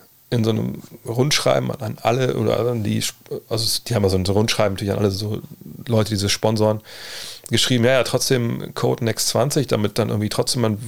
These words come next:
weiß, dass die f-, über euch kommen. Äh, pf, im Zweifel macht, was für euch am besten ist, wenn jetzt Code next zwanzig,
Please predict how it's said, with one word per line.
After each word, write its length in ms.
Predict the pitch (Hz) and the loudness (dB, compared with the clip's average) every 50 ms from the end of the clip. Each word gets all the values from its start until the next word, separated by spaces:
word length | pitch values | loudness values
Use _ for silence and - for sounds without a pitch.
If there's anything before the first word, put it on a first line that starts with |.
| 110 107 | 0 2
weiß, 240 | 110 110 117 - - | 2 2 2 2 2
dass 260 | - 104 - - - _ _ - - - - - | 0 0 0 -2 -6 _ _ -20 -20 -12 -4 -2
die 100 | 120 117 | -2 -2
f-, 220 | 113 - - - | -2 -4 -8 -4
über 160 | 123 101 110 | -2 0 2
euch 240 | 120 135 143 - - | 4 2 2 2 2
kommen. 260 | - 151 160 175 175 - - - - - - - - - - - _ _ _ _ _ _ _ _ _ _ _ _ _ _ _ _ - - - | 0 0 0 0 -2 -8 -12 -20 -20 -20 -20 -20 -20 -20 -20 -20 _ _ _ _ _ _ _ _ _ _ _ _ _ _ _ _ -18 -12 -8
Äh, 140 | - 107 92 | -8 -8 -8
pf, 440 | - - - - - - - - - - | -8 -10 -10 -10 -10 -12 -12 -10 -4 0
im 120 | 131 110 | 0 2
Zweifel 300 | - - 110 110 113 113 | 4 6 6 4 6 4
macht, 240 | 117 110 110 - - | 4 2 2 2 2
was 120 | 123 113 - | 0 2 4
für 80 | 120 | 4
euch 100 | 131 120 | 4 4
am 80 | 117 107 | 4 4
besten 260 | 107 123 - - 135 | 2 2 2 2 2
ist, 140 | 120 - - | 2 2 2
wenn 80 | 110 | 2
jetzt 140 | 107 - - | 0 0 0
Code 260 | - 123 123 117 - | 2 0 0 2 2
next 240 | 110 110 - - - | 0 0 2 0 -2
zwanzig, 500 | - 110 113 127 117 - 127 120 - - | 0 0 0 0 2 2 2 2 0 -4